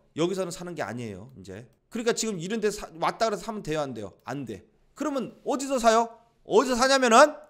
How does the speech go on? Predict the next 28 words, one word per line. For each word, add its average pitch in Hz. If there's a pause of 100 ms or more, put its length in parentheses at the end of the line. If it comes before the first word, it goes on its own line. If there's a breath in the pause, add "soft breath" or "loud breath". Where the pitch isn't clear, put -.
(960)
파란색 277
선이 240
일 254
번 254
선이고 214
빨간색 240
선이 214
이 170
번 214
선인데 185 (480)
파란색 285
선에서 226
사는 208
게 196
아니고 190
요 190
빨간색 294
선에서 190
사는 127
거야, 104
빨간색 143
선. 87 (640)
이 214
빨간색 294
선에 240
살 262
때가 262
바로 240